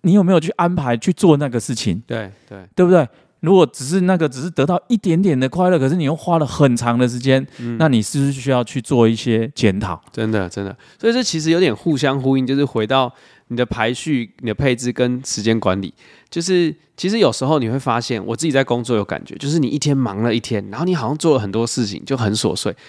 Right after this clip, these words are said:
Speaker 2: 但是一天下来你会觉得，我好像没做什么，但是你就是很琐碎的去做那些事情。那如果我们是在上班前，好，我就很清楚写一个纸条，我今天就是要做三件事，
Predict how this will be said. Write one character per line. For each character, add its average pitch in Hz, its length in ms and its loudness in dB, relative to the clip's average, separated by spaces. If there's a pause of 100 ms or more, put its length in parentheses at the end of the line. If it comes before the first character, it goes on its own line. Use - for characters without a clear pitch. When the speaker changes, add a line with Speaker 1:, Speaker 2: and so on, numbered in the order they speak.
(240)
Speaker 2:
但 170 140 -2
是 175 100 2
一 170 60 -2
天 151 200 -2
下 147 200 0
来 104 80 -2
你 95 100 -6
会 127 100 0
觉 107 140 0
得， 95 160 0 (540)
我 135 80 -6
好 120 180 -4
像 156 160 2
没 107 160 -2
做 113 260 0
什 - 160 -10
么， - 60 -20 (220)
但 202 120 2
是 196 340 -2
你 139 120 -4
就 196 140 2
是 196 200 -2 (380)
很 - 240 -2
琐 175 240 0
碎 170 160 2
的 123 80 4
去 127 100 -6
做 123 200 -2
那 107 40 0
些 107 120 0
事 107 160 -2
情。 - 180 -8 (540)
那 226 120 0
如 185 100 6
果 160 340 4
我 113 280 -6
们 110 180 -4
是 151 160 -4
在 135 360 0
上 135 200 -2
班 123 140 0
前， 85 260 -6 (140)
好， 95 480 0
我 110 140 -4
就 123 120 0
很 117 160 2
清 117 200 -2
楚 104 200 -2
写 - 220 -6 (240)
一 - 100 -2
个 117 80 4
纸 90 200 -4
条， 85 280 -8
我 95 80 -6
今 101 120 0
天 113 60 2
就 107 100 -2
是 104 60 2
要 98 60 2
做 98 160 -2
三 92 240 -4
件 92 160 -4
事， - 240 -6